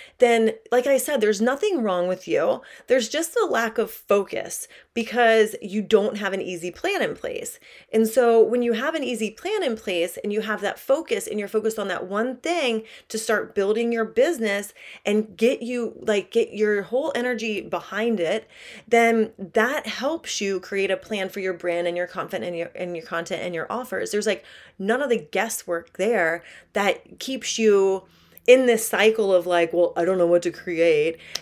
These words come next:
and I might just have to, like, sit this <laughs> one out," or you feel like you're gonna,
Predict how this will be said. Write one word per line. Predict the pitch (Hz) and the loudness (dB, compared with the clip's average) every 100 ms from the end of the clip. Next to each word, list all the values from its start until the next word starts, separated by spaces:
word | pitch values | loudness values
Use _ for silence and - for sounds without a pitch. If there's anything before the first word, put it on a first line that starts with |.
| - | -4
and | 170 165 160 156 160 - | 0 2 2 0 -2 -4
I | 175 | -4
might | 170 175 175 175 | -2 0 0 -2
just | 175 - | -8 -4
have | 170 156 156 | -2 -2 -2
to, | - 165 160 160 - | -4 -2 -2 -4 -6
like, | 165 - | -6 -2
sit | 190 - | 0 0
this | 180 - | -2 -4
<laughs> | - - | -4 0
one | 240 | 2
out," | 175 170 170 185 - - 320 - | 2 0 0 -2 -4 -6 -8 0
or | 214 202 202 196 202 | 2 4 4 4 2
you | 202 | 0
feel | 202 220 196 196 | 0 2 2 2
like | 180 175 175 - | 0 0 -2 -4
you're | 180 180 165 | 0 2 2
gonna, | 175 175 170 165 | 2 0 0 -2